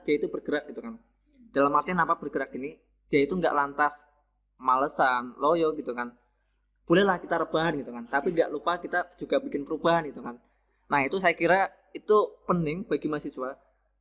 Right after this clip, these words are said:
Makanya kalau mahasiswa itu nggak ada karyanya, nggak ada, uh, hasilnya, ataupun nggak ada output ataupun kontribusinya,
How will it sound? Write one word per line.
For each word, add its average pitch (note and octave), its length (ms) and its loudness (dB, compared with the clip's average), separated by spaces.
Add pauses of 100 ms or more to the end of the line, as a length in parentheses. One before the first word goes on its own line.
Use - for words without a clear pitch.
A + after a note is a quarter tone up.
Makanya E3+ 400 0
kalau E3 160 4
mahasiswa D3+ 320 -4
itu F#3 80 -6
nggak D3 240 -2
ada C3+ 80 -8
karyanya, D3+ 380 -2 (180)
nggak B2+ 120 -2 (120)
ada, B2+ 160 -6 (720)
uh, B2 360 2 (120)
hasilnya, D3+ 560 -2
ataupun D3 320 -8
nggak B2+ 160 -4
ada C3+ 160 -2 (160)
output C#3+ 320 -2
ataupun C#3+ 400 -8
kontribusinya, D3+ 560 -6